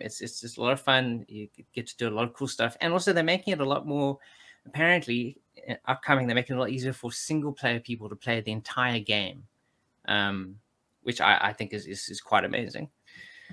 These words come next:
So if you don't like playing with other people, but you want a good story, i-, it'll happen. At least in the next couple of years, they're gonna make it possible that you can play the entire game yourself without having to necessarily interact with almost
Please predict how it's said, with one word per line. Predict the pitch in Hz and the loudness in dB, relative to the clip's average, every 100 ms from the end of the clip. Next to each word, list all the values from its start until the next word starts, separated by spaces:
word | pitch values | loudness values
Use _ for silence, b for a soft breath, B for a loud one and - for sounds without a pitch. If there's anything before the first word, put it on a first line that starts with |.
| B B B _ _ | B B B _ _
So | - - 120 | 2 8 8
if | - 120 | 6 2
you | 139 | 6
don't | 139 | 8
like | 147 139 | 8 6
playing | 139 135 | 8 8
with | 127 | 8
other | 127 | 4
people, | 123 123 127 120 110 - _ _ | 2 0 2 2 2 -6 _ _
but | 139 135 | -2 0
you | 123 | 2
want | 127 | 2
a | 127 | 4
good | 131 | 2
story, | 120 - 117 113 107 101 _ | 0 0 2 4 2 -2 _
i-, | - - - - | -16 -12 -12 -8
it'll | 131 117 | 2 4
happen. | 107 107 - - - - | 8 8 6 -12 -14 -6
At | |
least | 110 107 | -4 -4
in | 113 | -4
the | 107 | -2
next | 110 | -4
couple | - 110 107 | -4 -8 -6
of | 95 | -8
years, | 90 87 | -6 -8
they're | - | -12
gonna | - | -10
make | 98 101 | -8 -10
it | - _ | -12 _
possible | - 120 - 107 | -2 -2 -2 -8
that | 104 | -8
you | - | -12
can | 110 | -8
play | 117 | -6
the | 107 104 | -4 -6
entire | 104 - 110 110 | -6 -6 0 0
game | 101 101 95 95 - _ _ _ | 0 -2 -4 -8 -14 _ _ _
yourself | 110 110 - - - - - | -8 -6 -2 0 0 -2 -8
without | - - 107 | -2 0 2
having | 107 104 | 0 -4
to | 98 | -6
necessarily | 98 113 117 - 104 - | -6 -6 -4 -2 0 -2
interact | 101 104 - | -6 -8 -8
with | - | -8
almost | 101 113 | -2 -2